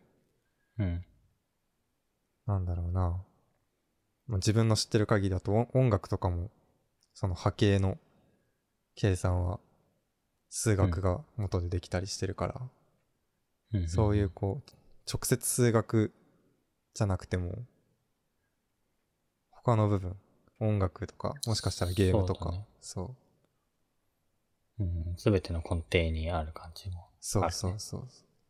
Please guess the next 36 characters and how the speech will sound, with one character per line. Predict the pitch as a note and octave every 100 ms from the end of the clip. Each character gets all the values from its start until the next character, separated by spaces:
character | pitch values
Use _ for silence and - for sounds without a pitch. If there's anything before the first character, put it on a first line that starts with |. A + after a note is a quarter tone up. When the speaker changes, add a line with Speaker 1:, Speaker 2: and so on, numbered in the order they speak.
| _ _ _ _ _ _ _ _ _ A2+
Speaker 2:
だ |
か | G#2 G2+
ら、 | - - - _ _
ね、 | G#2 G#2 _ _ _ _ _ - _
何 | A2+ C3+ C3
が | G2+
起 | G2
こ | A2
る | G2+
か | F2+
わ | F2+
か | G#2+
ら | G#2
な | A2
い | A2
感 | F#2 E2+
で | F2
言 |
っ | _
た | -
ら、 | F2+ A2 _ _ _ _ _ _ _ _ _
も | G2+ F2+ F2 G2 _ _ -
う、 | F#2+
Speaker 1:
う |
ん。 | F2 E2+
Speaker 2:
も | F#2
の | G2
す | -
ご | G#2
い | F#2
ん |
じ | E2+
ゃ | -
な | -
い |
か | -